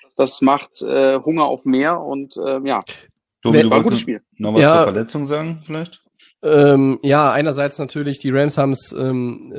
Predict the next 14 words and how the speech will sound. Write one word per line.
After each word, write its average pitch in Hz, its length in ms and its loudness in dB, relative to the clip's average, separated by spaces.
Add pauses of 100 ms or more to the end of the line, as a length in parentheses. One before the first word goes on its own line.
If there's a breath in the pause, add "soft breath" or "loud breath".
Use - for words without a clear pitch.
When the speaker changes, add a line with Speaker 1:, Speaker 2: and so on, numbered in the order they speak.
Speaker 3:
bitter 147 320 -2
bezahlt. 147 840 0
Andrew 131 300 -2
Whitworth, 151 480 -2
der 127 300 0
Left 123 240 -6
Tackle, 139 340 -4
fällt 135 240 -6
ja 139 80 -2
nun, 127 380 -2
äh, 123 100 -4
lange 120 380 2
aus. 143 460 2
Ähm, 131 320 -4